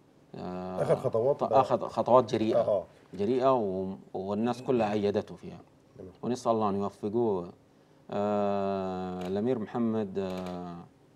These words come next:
Speaker 1: حكيم في تصرفاته. آه...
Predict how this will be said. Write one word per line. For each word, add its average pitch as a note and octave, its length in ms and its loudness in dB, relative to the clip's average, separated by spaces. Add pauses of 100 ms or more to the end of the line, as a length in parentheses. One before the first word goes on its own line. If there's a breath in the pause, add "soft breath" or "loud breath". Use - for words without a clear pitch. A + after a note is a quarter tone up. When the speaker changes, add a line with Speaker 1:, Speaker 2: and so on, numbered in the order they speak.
(460)
Speaker 1:
حكيم G#2+ 400 -2
في G2 120 -8
تصرفاته. G2 720 -4 (600 soft breath)
آه... F2+ 1080 -4